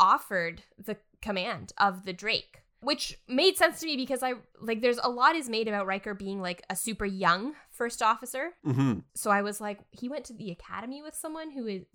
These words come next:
Speaker 1: now a captain? That doesn't make sense." But it, it actually does. That he turned down command of the Drake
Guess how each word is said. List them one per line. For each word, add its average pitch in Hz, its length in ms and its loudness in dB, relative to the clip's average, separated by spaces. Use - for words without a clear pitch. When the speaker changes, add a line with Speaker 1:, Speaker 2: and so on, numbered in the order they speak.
Speaker 1:
now 190 300 -4
a - 140 -8
captain? 302 440 -8
That 269 160 -6
doesn't 254 180 -8
make 196 160 -8
sense." 196 220 -8
But 190 180 4
it, - 160 -12
it 190 140 0
actually 202 400 2
does. 202 260 4
That - 120 -6
he 226 200 -6
turned 214 480 -6
down 196 540 -4
command 196 380 -2
of 185 140 -6
the 180 100 -4
Drake 180 540 -8